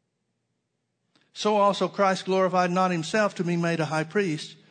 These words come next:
but he that said unto him," this is God speaking to Jesus, "Thou art my son, today have I begotten thee." Here's the third time that Paul makes mention of it in the New Testament.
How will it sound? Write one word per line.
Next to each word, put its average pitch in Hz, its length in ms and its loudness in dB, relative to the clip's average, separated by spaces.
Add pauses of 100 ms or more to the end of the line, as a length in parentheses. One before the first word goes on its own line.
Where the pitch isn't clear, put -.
(400)
but 185 380 2
he 240 260 0
that 196 220 2
said 240 320 2
unto 185 220 2
him," 156 500 -2 (560)
this 131 160 -8
is 139 140 -8
God 143 300 0
speaking 170 340 -4
to 180 100 -4
Jesus, 147 580 -4 (540)
"Thou 170 340 2
art 202 220 2
my 196 200 0
son, 180 580 -2 (520)
today 196 580 2
have 170 180 0
I 170 160 2
begotten 160 540 0
thee." 120 420 -2 (1400)
Here's 160 200 0
the 160 100 -2
third 226 300 -2
time 165 280 0
that 156 120 -10
Paul 180 180 0
makes 170 240 -2
mention 202 280 -2
of 156 120 0
it 170 100 -4
in 165 60 -6
the 160 80 -2
New 175 140 -2
Testament. 165 560 -6